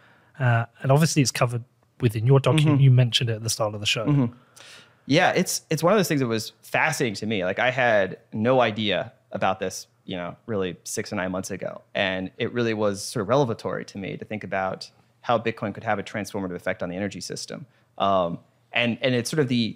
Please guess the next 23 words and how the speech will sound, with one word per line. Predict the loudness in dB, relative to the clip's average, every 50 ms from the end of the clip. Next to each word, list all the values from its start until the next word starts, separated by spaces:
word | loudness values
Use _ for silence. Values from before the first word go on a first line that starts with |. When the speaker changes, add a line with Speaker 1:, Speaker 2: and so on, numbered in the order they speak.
| -10 _ _
Speaker 2:
near-term | -2 0 2 2 0 0 0 0 0 0 0
things | 0 0 0 -2
we | -4 -6
can | -6 -6
see | -4 -4 -2 0
right | 2 2 2 2
now, | 2 0 0 0
but | 0 0
then | 0 0
it's | 0 2 2
also | 2 2 0 -4
sort | -6 -6 -6
of | -6
the | -6
far | -4 0 2 2 2 2
future, | 0 -6 -12 -10 -10 -12 -6 -6
which | -4 -2 0
I | 0
know | 0 0
Bitcoiners | 0 -2 -2 -2 -2 -2
love | -2 -4 -4
to | -4
speculate | -4 -4 -4 -2 -2 -4 -4